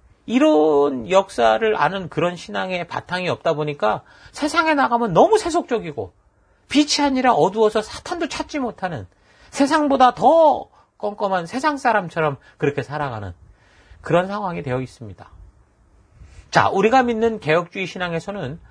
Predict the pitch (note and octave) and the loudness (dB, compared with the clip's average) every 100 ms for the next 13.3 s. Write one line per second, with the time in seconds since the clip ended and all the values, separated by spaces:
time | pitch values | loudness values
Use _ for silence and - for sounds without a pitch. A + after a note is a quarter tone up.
0 | - - E3+ E3 E3 E3 - F3+ B3 A#3+ | -16 -4 0 2 2 -2 -2 -2 -2 0
1 | A3 F3+ B3 B2 E2+ _ - - - B3 | 0 2 2 2 -2 _ -20 -16 -2 0
2 | B3 A#3+ D3+ A2+ G3 A#3 - A#3 A#3 A3+ | 2 0 0 4 4 2 -4 -2 0 -2
3 | G3+ G3 G#3 A3 G#3+ C#4 C#4 C4 C4 C#4+ | -2 -6 -4 -4 -4 -4 -4 -2 -4 -2
4 | C4 D#4+ D4+ A2+ - - - - G#3+ B3 | -2 2 2 0 -6 -20 -18 -4 -2 -2
5 | - E4 D#4+ D#4+ D4 - C#4+ C4+ A3 G3 | -4 -4 0 0 0 -6 -2 -2 0 -2
6 | A#3 D#4 F4 - - A3 B3 C4+ G#3+ G#3 | 0 -2 -2 -8 0 0 2 -4 -4 -6
7 | F#3+ B3 F4 - - _ - C3 D3+ A#3+ | -4 0 0 0 -14 _ -2 2 4 4
8 | C4+ C4+ C4 B3 C4 D4 E4+ - - A3 | 2 2 2 0 0 0 0 -8 -2 -2
9 | G#3+ B3+ B3 - G#3 F#3 C3 C3 - B2 | 0 -4 -4 -2 -2 0 -2 -6 -10 -12
10 | - - _ A3 C4+ C4 D4+ D#4+ E4 G#3+ | -12 -16 _ 0 2 2 0 2 2 2
11 | D3 B3+ - - - D4 D4+ D#4 D4+ D4 | 0 0 -2 -12 -8 -2 2 2 2 2
12 | D4 D#4 - A#3+ A#3+ G3 A#3 A3+ A3 A3 | 2 0 -8 -2 0 0 0 0 -2 -4
13 | G#3+ E4 | -2 -2